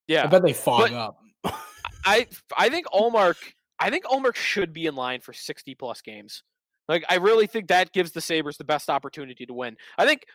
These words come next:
Speaker 1: really, if you look at it, the only way I think this team makes the playoffs this season is, one, they really need a, I mean, they need to hit on a lot of these free agent additions, and Eric Staal needs to come through,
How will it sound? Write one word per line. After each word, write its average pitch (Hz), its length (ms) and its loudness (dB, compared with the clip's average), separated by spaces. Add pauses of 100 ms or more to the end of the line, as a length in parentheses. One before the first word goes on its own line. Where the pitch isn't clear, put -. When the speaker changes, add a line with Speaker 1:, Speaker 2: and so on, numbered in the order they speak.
Speaker 1:
really, 233 540 0
if 190 160 -10
you 190 100 -8
look 254 140 -2
at 190 100 0
it, 156 80 -6
the 175 160 -10
only 330 300 -2
way 196 240 2
I - 20 0
think 180 160 -8
this 170 120 -14
team 170 180 -12
makes 160 160 -8
the - 80 -16
playoffs 156 300 -2
this 135 120 -16
season 127 240 -14
is, 131 140 -16
one, 143 460 -2 (280)
they 165 100 0
really 214 400 2
need 196 280 0
a, 165 120 0 (120)
I 165 80 0
mean, 160 100 -4
they 165 80 0
need 170 140 0
to - 80 -8
hit 156 200 -2
on 135 120 -8
a 135 40 -6
lot 135 160 2
of 127 60 -8
these 123 140 -12
free 135 240 -4
agent 123 240 -8
additions, 120 500 -10
and 120 80 -8
Eric 117 180 -4
Staal 127 380 0
needs 123 200 -10
to 135 80 -10
come 123 180 -8
through, 123 420 -6